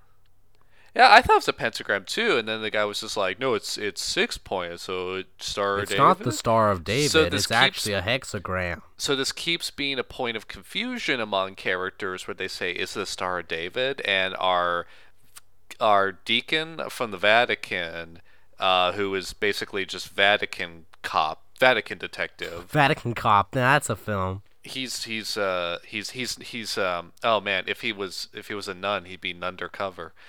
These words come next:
Speaker 1: But
Speaker 2: Mm.
Speaker 1: he's, he's there to basically just give exposition, um,
Speaker 2: To the, and police who are, th-,
Speaker 1: and to
Speaker 2: these police
Speaker 1: explain
Speaker 2: apply the
Speaker 1: that,
Speaker 2: most
Speaker 1: that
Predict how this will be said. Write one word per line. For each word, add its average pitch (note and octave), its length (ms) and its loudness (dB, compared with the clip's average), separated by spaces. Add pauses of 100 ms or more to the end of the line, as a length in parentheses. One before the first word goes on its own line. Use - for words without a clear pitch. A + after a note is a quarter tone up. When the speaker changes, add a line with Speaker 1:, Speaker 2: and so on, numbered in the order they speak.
(120)
Speaker 1:
But G2+ 480 4
Speaker 2:
Mm. D#2+ 80 -10 (260)
Speaker 1:
he's, A#2+ 1080 -6 (440)
he's A#2+ 600 -10 (200)
there C#3+ 500 2
to G#2+ 1000 -8 (800)
basically C#3+ 520 -2
just - 240 -10
give A#2 240 -2
exposition, F#2+ 1300 -6 (420)
um, F2+ 800 -2 (100)
Speaker 2:
To C#3+ 120 -12
the, C3 340 -2
and B2 160 -6
police B2+ 360 -4
who B2 100 -4
are, A2 160 2 (400)
th-, G3+ 140 4
Speaker 1:
and B2 120 2
to G3+ 80 2
Speaker 2:
these A#3+ 200 4
police A#3+ 160 2
Speaker 1:
explain F#3 240 8
Speaker 2:
apply D#3+ 160 10
the D3+ 60 10
Speaker 1:
that, C3 120 12
Speaker 2:
most C3+ 220 2
Speaker 1:
that A#2+ 260 6